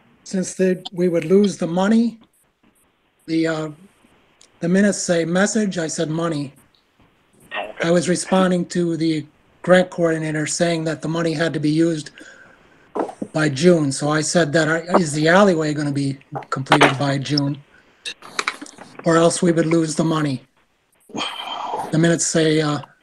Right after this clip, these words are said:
the message. And finally, on that same topic, the, uh, the minutes, in the minutes, the, the, uh, original grant, uh, the original agenda, excuse me,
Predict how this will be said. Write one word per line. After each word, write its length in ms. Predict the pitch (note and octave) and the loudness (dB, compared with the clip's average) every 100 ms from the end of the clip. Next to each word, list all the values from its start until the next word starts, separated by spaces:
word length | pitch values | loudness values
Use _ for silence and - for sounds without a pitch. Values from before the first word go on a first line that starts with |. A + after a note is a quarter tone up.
| _ - | _ -6
the 80 | |
message. 480 | C#3+ D3+ C#3 C3 - - - - - - | -2 -2 -4 -6 -8 -14 -20 -20 -20 2
And 160 | E3+ D#3 | 2 6
finally, 420 | F#3 G#3 A3 G3+ | 10 12 12 10
on 160 | F3+ F3 | 6 4
that 180 | F3 | 0
same 380 | - G3 G3+ G3 | 0 2 4 4
topic, 580 | F#3 F#3+ G3+ F#3 D#3+ - _ _ _ _ _ _ _ - | 4 4 4 2 0 -6 _ _ _ _ _ _ _ -6
the, 280 | E3 F3+ E3+ | 2 4 4
uh, 260 | E3 E3+ E3+ | 2 -2 -4
the 100 | D3+ | -2
minutes, 560 | E3+ A3 A#3 F3+ - - - - - - - - - - - _ _ - - - _ _ _ _ - - - - - | 6 8 8 4 -2 2 4 4 2 -4 -12 -12 -14 -20 -20 _ _ -20 -20 -20 _ _ _ _ -18 -2 -2 0 6
in 140 | A3 | 8
the 80 | A3 | 8
minutes, 440 | A3 B3 G3 - | 6 4 0 -8
the, 220 | - F3 D#3+ - | -8 -8 -8 -8
the, 200 | F3+ E3+ | -6 -4
uh, 160 | D#3+ D#3+ | -6 -10
original 460 | D#3+ G3+ G#3 G3+ E3+ | -2 0 0 -2 -4
grant, 540 | F3+ G#3 F#3+ D#3+ - _ _ - | -2 -2 -4 -8 -16 _ _ -18
uh, 100 | D#3+ | -12
the 160 | D#3 E3+ | -8 -4
original 480 | F#3 A3+ G#3+ G3+ | 0 0 0 -2
agenda, 500 | F3 D3+ F#3 F#3+ D#3 | -4 -4 -2 -2 -6
excuse 460 | C#3+ - - F3 D#3 | -10 -12 -8 -8 -6
me, 220 | D3 C#3+ | -8 -10